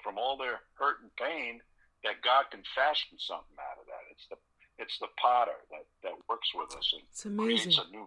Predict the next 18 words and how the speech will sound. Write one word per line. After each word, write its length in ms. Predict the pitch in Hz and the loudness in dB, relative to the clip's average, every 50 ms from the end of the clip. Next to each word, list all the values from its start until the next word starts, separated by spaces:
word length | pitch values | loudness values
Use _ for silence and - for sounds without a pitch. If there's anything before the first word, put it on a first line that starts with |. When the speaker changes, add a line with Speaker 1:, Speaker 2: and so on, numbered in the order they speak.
| - - | -8 -2
Speaker 1:
vessel. 380 | 95 101 113 - - - - - - - - _ _ _ _ _ _ _ _ - - - - _ - | 0 4 8 10 10 8 8 4 -8 -18 -20 _ _ _ _ _ _ _ _ -20 -20 -20 -18 _ -10
It's 180 | 110 - - | -4 -2 0
so 240 | - 151 160 147 131 - - - | 2 4 4 2 2 0 -4 -12
beautiful. 560 | 117 139 156 135 107 - - - - - - _ - - _ - | -10 -8 -4 -4 -4 -6 -6 -14 -18 -18 -20 _ -20 -18 _ -8
And 120 | 95 95 98 | -6 -2 2
now 280 | 123 147 175 185 160 139 | 6 8 8 8 8 6
I'm 100 | 120 120 113 | 2 0 -2
a 80 | 110 - - | -4 -4 -2
pastor 380 | - 123 123 120 - - 127 127 127 | 0 0 2 2 0 -2 -4 -6 -10
in 80 | 127 | -10
a, 80 | 127 127 | -10 -10
a 520 | 123 127 127 123 - - 120 117 113 120 - - | -10 -12 -14 -14 -14 -12 -10 -8 -8 -8 -8 -6
pastor 420 | - 123 123 123 - - 127 123 | -4 -4 -2 -2 -4 -6 -8 -12
at 100 | - - | -12 -8
church 440 | - - - - - - - - 95 | -8 -6 -6 -6 -8 -8 -8 -10 -10
in, 80 | 90 - _ _ _ _ - - - - - - - - | -10 -14 _ _ _ _ -20 -20 -20 -18 -16 -14 -12 -12
in 220 | 113 117 117 113 107 _ - | -12 -12 -12 -16 -18 _ -4
Forked 280 | 143 135 127 - - | 0 0 0 0 -2